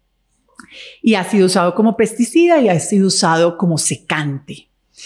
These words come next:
Y ha habido mucha controversia, pero es un antibiótico.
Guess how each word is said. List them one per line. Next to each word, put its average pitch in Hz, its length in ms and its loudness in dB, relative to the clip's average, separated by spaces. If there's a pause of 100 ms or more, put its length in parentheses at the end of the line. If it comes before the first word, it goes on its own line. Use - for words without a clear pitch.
(560)
Y 294 760 2
ha 185 100 -2
habido 180 380 2
mucha 160 240 -2
controversia, 262 540 -4
pero 151 120 -10
es - 80 -8
un 202 380 -2
antibiótico. 185 1300 -4